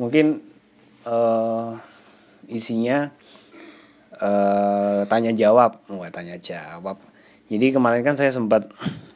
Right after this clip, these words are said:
eh, bikin pertanyaan di Instagram tentang apa yang mau ditanyakan gitu. Daripada saya,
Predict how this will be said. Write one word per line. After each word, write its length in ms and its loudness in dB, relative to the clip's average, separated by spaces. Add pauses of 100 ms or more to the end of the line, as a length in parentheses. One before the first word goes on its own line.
(160)
eh, 480 0
bikin 800 -2 (640)
pertanyaan 560 -2
di 160 0
Instagram 560 -2 (960)
tentang 320 -6
apa 240 0
yang 80 -2
mau 160 0
ditanyakan 1120 -2
gitu. 320 -4 (560)
Daripada 560 0
saya, 640 4